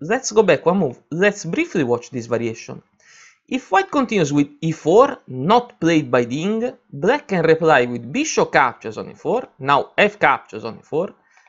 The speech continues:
knight captures on e four, and the spin knight is attacked twice, so bishop to d two is the best move, but the bishop is blocking the queen. Here comes queen captures on d four, with black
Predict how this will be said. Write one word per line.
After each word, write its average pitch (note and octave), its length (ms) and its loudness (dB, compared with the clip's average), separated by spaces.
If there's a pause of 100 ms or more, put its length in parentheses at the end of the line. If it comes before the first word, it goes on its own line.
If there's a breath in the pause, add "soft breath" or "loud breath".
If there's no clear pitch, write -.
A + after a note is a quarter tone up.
(120 soft breath)
knight C#4+ 320 0
captures G3+ 460 0
on F#3 140 -2
e - 20 -4
four, E3+ 420 4
and C#3 460 0
the C3 200 -6
spin A#3+ 420 -8
knight D3 400 -2 (1200)
is B2+ 140 -4
attacked B2 320 -4
twice, F3 480 0
so E3 180 -4
bishop E3 460 -6
to F3 60 -6
d C#3+ 120 -2
two B2+ 160 -6
is G#2+ 100 -6
the A#2 100 -2
best A#3 260 -2
move, A#2 260 -10 (640 soft breath)
but D3 180 2
the E3 60 0
bishop E3+ 420 -2
is B2+ 120 -4
blocking G#3+ 380 2
the C3+ 100 0
queen. A#2+ 280 -6
Here C#3 220 0
comes B2 360 -2
queen C4 280 -2
captures C3+ 460 0
on C4 140 0
d F3 100 -2
four, A2+ 320 -4
with C#3 400 -4
black F3 400 4